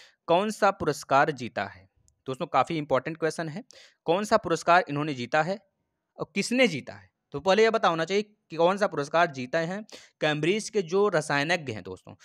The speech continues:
तो बता देंगे इन्होंने जीता है फिनिश लि-, मिलेनियम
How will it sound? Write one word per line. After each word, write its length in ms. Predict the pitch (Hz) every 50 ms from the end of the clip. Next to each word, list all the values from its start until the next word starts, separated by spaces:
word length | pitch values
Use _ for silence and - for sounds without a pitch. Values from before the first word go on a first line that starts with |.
| - - _ -
तो 60 | 127
बता 220 | 131 135 156 170
देंगे 260 | 175 165 139 143 180 - _ - - _ -
इन्होंने 260 | 139 135 156 185 208
जीता 280 | 185 160 170 165 185 190
है 120 | 208 208
फिनिश 760 | 196 - - - 165 160 165 170 175 160 143 - - - - _ _ _ _ _ _ _ _ _ - 151
लि-, 280 | 143 139 147 151 147 -
मिलेनियम 800 | 151 143 143 139 147 135 139 143 151 160 160 165 180 208 247